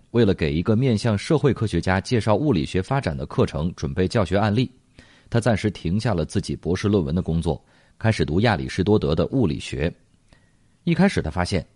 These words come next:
亚里士多德根本不懂物理学，犯了很多低级错误，但是他没有放弃，而是坚持读下去。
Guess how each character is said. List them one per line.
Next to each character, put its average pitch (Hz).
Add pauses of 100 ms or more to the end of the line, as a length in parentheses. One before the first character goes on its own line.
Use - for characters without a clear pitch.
(140)
亚 127
里 85
士 -
多 107
德 87
根 131
本 80
不 -
懂 69
物 92
理 69
学， 69 (140)
犯 107
了 98
很 71
多 82
低 147
级 82
错 78
误， 67 (560)
但 113
是 92
他 104
没 101
有 104
放 95
弃， 87
而 85
是 90
坚 131
持 95
读 73
下 87
去。 -